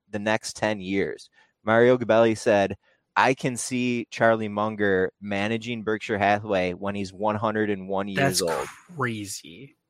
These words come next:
Speaker 1: <laughs>
Speaker 2: That's crazy.
Speaker 1: So I, I was, I was a little reassured about some of that speculation. Just thought it was an interesting point here to attach to our Stock to Watch podcast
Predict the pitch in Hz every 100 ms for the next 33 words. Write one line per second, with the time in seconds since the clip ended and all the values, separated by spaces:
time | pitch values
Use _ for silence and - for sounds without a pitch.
0 | _ - - - 180 - - 135 - 185
1 | 135 143 - 185 - - - 143 120 110
2 | 101 156 156 165 - 120 143 147 147 170
3 | 180 127 135 139 147 170 165 143 151 156
4 | 135 131 139 127 - 131 120 113 - 107
5 | 110 110 - - 113 110 104 - 113 107
6 | 110 107 - 107 131 190 190 151 120 101
7 | 123 120 - 123 110 120 120 113 110 104
8 | 101 - _ _ - - 110 107 104 -
9 | - 107 107 - - 110 - 95 - 104
10 | 98 - 98 92 - 98 98 - 95 92
11 | -